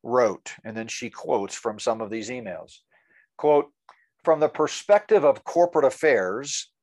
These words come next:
this is Pfizer Senior Director of World, Worldwide Research, Vanessa Gelman, writing, she said, "We want to avoid the information on fetal cells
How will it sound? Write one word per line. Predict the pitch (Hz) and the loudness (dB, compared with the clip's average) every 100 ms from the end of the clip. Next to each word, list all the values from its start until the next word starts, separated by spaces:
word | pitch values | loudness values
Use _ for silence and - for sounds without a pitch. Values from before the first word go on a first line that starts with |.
| - - _ _ | -20 -20 _ _
this | 139 - | -4 -4
is | 127 110 - | -4 -6 -10
Pfizer | - - - 143 131 120 117 110 | -10 -14 -6 2 2 2 -4 -6
Senior | 151 131 123 | -6 -6 -4
Director | 120 123 127 | 0 0 0
of | 104 | -4
World, | 120 123 117 113 | 2 2 0 -4
Worldwide | 131 135 123 127 127 117 113 - _ 131 123 123 120 110 | -14 -12 -2 2 2 0 -6 -12 _ -2 2 4 2 -2
Research, | 113 113 127 - 113 95 123 - - _ _ _ - _ 113 | -8 -8 -6 -6 -4 -4 -4 -8 -12 _ _ _ -20 _ -10
Vanessa | 110 120 - 104 | -4 -2 -2 -2
Gelman, | 113 123 104 82 107 131 _ _ _ _ _ _ | 0 0 0 -6 -16 -20 _ _ _ _ _ _
writing, | - 120 120 107 117 127 | -4 0 0 -2 -8 -14
she | - 123 | -12 -8
said, | - 131 120 110 _ _ _ _ _ _ | -2 2 2 0 _ _ _ _ _ _
"We | - 202 | -2 2
want | 226 196 | 4 4
to | 143 | 4
avoid | 143 120 120 175 208 202 147 | 4 2 0 4 6 4 4
the | 151 | -2
information | 170 156 156 147 147 135 147 135 | -2 -4 -2 0 0 -2 -4 -4
on | 143 127 123 | 0 0 -2
fetal | - 160 147 - | -4 0 0 0
cells | - 117 113 117 | 0 2 2 0